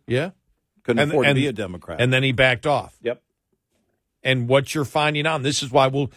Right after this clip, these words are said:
Speaker 1: we'll get in, into the, the, the more of the minutia of this, 'cause I think it's really, really interesting. Where do these states go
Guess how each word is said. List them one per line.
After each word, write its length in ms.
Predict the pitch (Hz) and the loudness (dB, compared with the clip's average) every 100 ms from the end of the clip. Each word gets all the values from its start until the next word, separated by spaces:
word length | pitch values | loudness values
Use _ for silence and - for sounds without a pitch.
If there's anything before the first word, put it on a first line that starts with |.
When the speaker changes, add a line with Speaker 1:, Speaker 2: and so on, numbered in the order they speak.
| _ _ | _ _
Speaker 1:
we'll 100 | 147 | 0
get 120 | 151 | 2
in, 120 | 135 156 | 0 -4
into 280 | 147 135 123 | -2 0 0
the, 140 | 110 | -2
the, 400 | 127 120 117 110 - | -6 -2 0 0 -4
the 200 | 113 113 | -6 -2
more 380 | 113 120 117 113 | 0 0 0 -2
of 80 | 101 | -2
the 140 | 104 | -4
minutia 560 | 98 107 127 147 - 117 | -2 -2 -2 -2 -6 -8
of 180 | 107 | -8
this, 180 | 104 104 | -6 -8
'cause 160 | - 101 | -8 -10
I 140 | 104 113 | -6 -4
think 140 | 104 | -6
it's 140 | 95 - _ _ _ | -8 -18 _ _ _
really, 420 | 113 131 175 185 143 | -4 2 2 2 -2
really 340 | 127 117 113 | -2 -2 -2
interesting. 600 | 147 - 123 - 107 104 - _ _ | -4 -4 -8 -2 -2 -2 -8 _ _
Where 160 | 120 127 | 0 0
do 80 | |
these 200 | 147 156 | 0 -2
states 320 | - 165 156 - | 0 -2 -2 -2
go 340 | 165 175 123 | -2 -2 -6